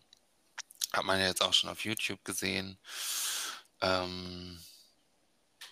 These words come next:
man muss sagen, da waren Leute, die wurden, da war die Reaktion euphorischer und es gab aber auch Acts, da waren die Reaktionen nicht so euphorisch.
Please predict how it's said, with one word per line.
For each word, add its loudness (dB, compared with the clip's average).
man 8
muss 10
sagen, 12
da 8
waren 12
Leute, 10
die 0
wurden, -2
da 6
war 12
die 4
Reaktion 4
euphorischer 4
und 2
es -2
gab 6
aber 6
auch 0
Acts, 2
da 4
waren 2
die -6
Reaktionen -4
nicht 0
so 2
euphorisch. 0